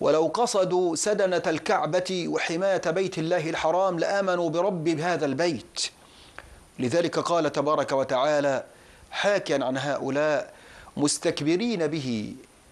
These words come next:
إنما كان حالهم الاستكبار في البيت الحرام، وبه يعود إلى البيت الحرام، يعني مستكبرين بهذا البيت، تفتخرون به، سامراً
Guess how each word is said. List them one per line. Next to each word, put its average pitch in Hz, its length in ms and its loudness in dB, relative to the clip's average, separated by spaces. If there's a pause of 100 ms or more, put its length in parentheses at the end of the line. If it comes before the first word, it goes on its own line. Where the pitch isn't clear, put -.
(280)
إنما 170 360 4
كان 208 280 2
حالهم 190 460 2
الاستكبار 151 600 0
في 143 80 -6
البيت 135 300 -2
الحرام، 123 480 -2
وبه 196 260 0
يعود 175 380 0
إلى 156 220 0
البيت 151 320 -2
الحرام، 131 520 0 (540)
يعني 131 180 0
مستكبرين 185 840 0
بهذا 180 380 0
البيت، 170 420 -2
تفتخرون 151 640 0
به، 143 340 -2 (920)
سامراً 151 840 2